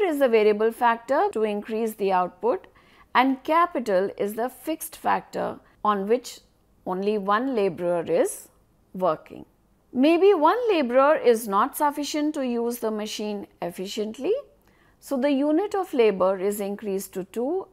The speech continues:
and then to three. Initially, when we increase labor, it becomes fruitful because the laborers can handle different works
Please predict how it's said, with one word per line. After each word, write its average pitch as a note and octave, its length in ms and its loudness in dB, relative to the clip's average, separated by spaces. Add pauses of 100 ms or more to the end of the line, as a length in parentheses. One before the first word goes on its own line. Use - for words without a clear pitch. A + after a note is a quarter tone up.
(140)
and G#3 220 -6
then F#3+ 260 -4
to A4+ 340 -2 (180)
three. - 400 -6 (1040)
Initially, D#4 840 2
when C#4 220 0
we C4+ 180 0
increase D#4 480 -2
labor, F#3+ 560 0 (180)
it G3 200 -6
becomes A#3+ 640 -6 (100)
fruitful C4+ 680 -6 (480)
because A#3+ 400 2
the B3 120 2
laborers A#3+ 680 0
can G3+ 220 -6
handle G#3+ 420 -4
different B3+ 460 -2
works F3 480 -2